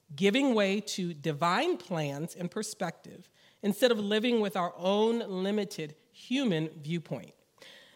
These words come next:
The blessings and peace that we gain from humbly surrendering and submitting ourselves to him every day are a gift of grace that nothing in this world can compare to." Submission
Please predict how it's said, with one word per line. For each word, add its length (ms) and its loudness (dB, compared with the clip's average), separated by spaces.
The 100 0
blessings 560 4
and 160 0
peace 560 0
that 180 -2
we 140 -2
gain 680 0
from 220 -2
humbly 640 0
surrendering 920 -2
and 160 -2
submitting 560 0
ourselves 720 -4
to 120 -4
him 360 -4
every 200 0
day 340 0
are 140 6
a 80 2
gift 400 0
of 200 0
grace 680 -2
that 200 -4
nothing 540 0
in 140 4
this 320 -2
world 460 -4
can 180 -2
compare 500 -6
to." 300 -14
Submission 880 4